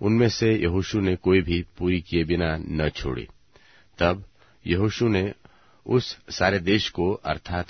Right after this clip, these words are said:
पहाड़ी देश और सारे दक्षिण देश और कुल गोशेन देश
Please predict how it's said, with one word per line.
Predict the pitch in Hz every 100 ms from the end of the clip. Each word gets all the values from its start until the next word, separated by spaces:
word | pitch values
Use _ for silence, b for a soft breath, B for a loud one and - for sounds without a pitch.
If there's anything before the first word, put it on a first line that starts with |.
| -
पहाड़ी | 76 73 85 85
देश | 98 90 78 -
और | - 87 78
सारे | - 82 87
दक्षिण | 80 - 90 85
देश | 101 80 - - B B B B
और | 92 104 101 _
कुल | - 110 87 87 -
गोशेन | 78 90 87 - 98 98
देश | 104 90 -